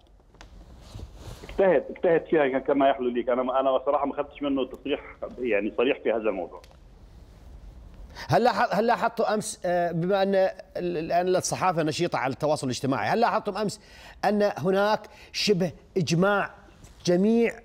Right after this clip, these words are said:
Speaker 2: ال-، ال-، ال-، النشيطين في ال-، في السوشيال ميديا امس او التواصل الاجتماعي، الجميع بدون استثناء، الرياضيين وغير الرياضيين، المهتمين وغير المهتمين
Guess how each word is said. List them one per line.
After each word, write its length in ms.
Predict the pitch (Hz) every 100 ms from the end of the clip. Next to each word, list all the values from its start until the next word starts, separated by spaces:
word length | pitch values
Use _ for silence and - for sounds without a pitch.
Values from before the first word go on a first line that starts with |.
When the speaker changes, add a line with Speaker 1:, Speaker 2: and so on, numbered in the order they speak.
| - -
Speaker 2:
ال-، 240 | 185 -
ال-، 180 | 202 -
ال-، 260 | 196 202
النشيطين 800 | - 185 180 185 196 196 233 233
في 100 | 165
ال-، 200 | 196 180
في 80 | 147
السوشيال 500 | 180 165 202 185 190
ميديا 300 | 202 185 190
امس 240 | 196 - - - -
او 120 | 180
التواصل 360 | 185 196 190 196
الاجتماعي، 500 | 185 190 185 160 156 - - - -
الجميع 640 | 240 214 226 220 254 254 202
بدون 180 | 208
استثناء، 520 | 220 - 190 220 214 - - - 185
الرياضيين 920 | 185 196 180 208 208 226 226 208 - -
وغير 220 | - 202
الرياضيين، 640 | 202 202 185 214 233 226
المهتمين 760 | 208 202 202 - 196 214 233 208
وغير 180 | 190 214
المهتمين 640 | 208 - 196 202 220